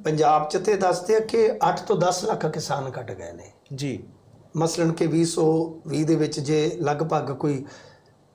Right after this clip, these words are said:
Speaker 1: ਅਹ, ਸਵਾ ਚਾਰ ਸੌ ਕਰੋੜ ਰੁਪਈਆ ਆ ਰਿਹਾ ਸੀ, ਤਾਂ ਉਹ ਸ਼ਾਇਦ ਹੁਣ ਤਿੰਨ ਸੌ ਸਤਾਸੀ ਕਰੋੜ ਰਹਿ ਗਿਆ।
Speaker 2: ਹੂੰ।
Speaker 1: ਤਾਂ ਇਹਦਾ ਮਤਲਬ ਇਹ ਆ ਕਿ ਉਹ ਕਿਸਾਨਾਂ ਦੇ ਘਟਣ ਦੇ ਨਾਲ, ਉਸ ਯੋਜਨਾ 'ਚੋਂ, ਸਕੀਮ 'ਚੋਂ ਬਾਹਰ ਆਉਣ ਦੇ ਨਾਲ,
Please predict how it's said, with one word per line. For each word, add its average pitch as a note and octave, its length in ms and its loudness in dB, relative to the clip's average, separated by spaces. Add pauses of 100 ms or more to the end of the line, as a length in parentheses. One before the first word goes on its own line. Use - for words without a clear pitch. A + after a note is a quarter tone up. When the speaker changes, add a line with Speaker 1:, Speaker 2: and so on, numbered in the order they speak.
(100)
Speaker 1:
ਅਹ, C3 380 -6
ਸਵਾ F3 320 2
ਚਾਰ E3+ 220 2
ਸੌ - 180 -2
ਕਰੋੜ D#3+ 260 2
ਰੁਪਈਆ D#3 360 2
ਆ C#3 80 0
ਰਿਹਾ C#3+ 140 0
ਸੀ, D#3 160 -4
ਤਾਂ D3+ 140 0
ਉਹ D3+ 100 2
ਸ਼ਾਇਦ D3 240 -2
ਹੁਣ C#3 160 -2
ਤਿੰਨ C#3+ 200 -4
ਸੌ D3+ 160 -2
ਸਤਾਸੀ D#3 420 -2
ਕਰੋੜ D3 320 -6
ਰਹਿ B2 140 -6
ਗਿਆ। A#2+ 220 -16 (120)
Speaker 2:
ਹੂੰ। D3 180 -2 (1500)
Speaker 1:
ਤਾਂ F#3 100 4
ਇਹਦਾ G#3+ 140 2
ਮਤਲਬ F#3 360 4
ਇਹ A3+ 100 6
ਆ A3+ 40 4
ਕਿ A#3+ 240 4 (440)
ਉਹ E3+ 120 0
ਕਿਸਾਨਾਂ F3 460 2
ਦੇ G#3+ 240 2
ਘਟਣ D3+ 240 -2
ਦੇ E3 140 4
ਨਾਲ, D3+ 380 -2 (140)
ਉਸ D3+ 220 0
ਯੋਜਨਾ C#3+ 460 -2
'ਚੋਂ, D3 200 -2
ਸਕੀਮ D3 380 -4
'ਚੋਂ D3 200 -2
ਬਾਹਰ D3 240 0
ਆਉਣ C#3+ 220 -2
ਦੇ C3+ 80 -4
ਨਾਲ, C3 280 -4